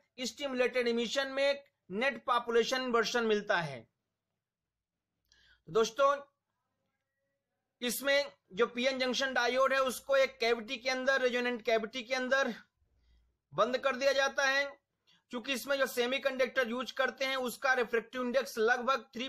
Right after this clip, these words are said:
पॉइंट सिक्स हो सकता है, इस अर्थात इसका जो क्रिस्टल एयर इंटरफेस का जो रिफ्लेक्टिविटी है वो बहुत अधिक होता है।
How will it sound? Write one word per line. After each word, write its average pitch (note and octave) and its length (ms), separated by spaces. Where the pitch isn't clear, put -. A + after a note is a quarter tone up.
पॉइंट A#3+ 280
सिक्स - 400
हो A3 120
सकता B3+ 360
है, C4+ 260
इस A#3+ 240
अर्थात B3 500
इसका C4+ 340
जो C4+ 220
क्रिस्टल C4+ 440
एयर C4+ 220
इंटरफेस A#3 640
का C#4 160
जो C4 160
रिफ्लेक्टिविटी A#3+ 800
है C4 160
वो B3 140
बहुत G#3+ 280
अधिक A3 240
होता C4 280
है। C4 220